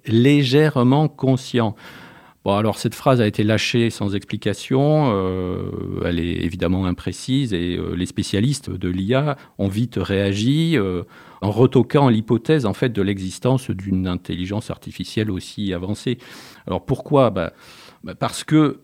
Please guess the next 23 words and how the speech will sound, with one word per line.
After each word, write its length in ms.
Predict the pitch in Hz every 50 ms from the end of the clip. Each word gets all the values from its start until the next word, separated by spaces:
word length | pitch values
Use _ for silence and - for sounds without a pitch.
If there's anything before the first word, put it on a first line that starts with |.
| _ _ - -
euh, 240 | - - 110 107
l'I 200 | 107 117 131 135
A, 140 | 156 170 165
encore 240 | 143 123 - 120 113
une 80 | 123 117
fois, 220 | - - 160 143
elle 80 | 113 -
fait 160 | - 139 131
ce 240 | - - - - 127
qu'on 320 | - - - - 117 120
lui 180 | 113 113 127 120
demande 520 | 107 104 131 143 139 135 127 104 92 98 -
et 60 | 110
c'est 160 | - - 120
tout. 280 | - - 156 143 123 - -
Si 240 | - - - 110 101
tu 160 | - - 107
lui 160 | 101 104 101
demandes 300 | 107 113 110 120 123 104
de 80 | 98 98
reproduire 560 | 85 135 - - - 120 110 107 107 101 92
un 100 | 87 87
texte, 540 | - - - 147 151 170 - - - -